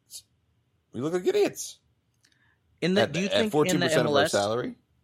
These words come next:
Speaker 2: do they vest the, the, the, you know, like, in the N F L, if you have a players on your roster after June first or whatever, they count X versus the cap versus not.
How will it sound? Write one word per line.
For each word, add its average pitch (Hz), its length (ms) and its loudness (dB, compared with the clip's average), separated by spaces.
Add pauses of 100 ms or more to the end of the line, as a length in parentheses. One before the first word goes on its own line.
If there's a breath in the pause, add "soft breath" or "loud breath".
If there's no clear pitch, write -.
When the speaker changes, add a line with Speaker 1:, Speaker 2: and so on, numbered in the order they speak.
(360)
Speaker 2:
do 147 140 -6
they 143 140 0
vest 123 560 -6
the, 127 180 -6
the, 120 460 -4
the, 113 480 -8
you 151 100 -4
know, 151 120 0
like, 139 280 -2 (400 soft breath)
in 147 80 -4
the 143 100 -2
N 147 100 0
F 143 140 -4
L, 139 200 2
if 127 100 -10
you 131 140 -4
have 131 160 -2
a 123 100 -6
players 131 360 -4
on 127 100 -4
your 123 100 -4
roster 117 400 -2
after 113 680 -6
June 117 340 -4
first 117 400 -6
or 117 60 -4
whatever, 120 440 -4 (260 loud breath)
they 113 80 -6
count 117 300 -2
X - 220 -4
versus 117 320 -6
the 110 80 -10
cap 117 340 -6
versus 110 360 -8
not. 117 320 -2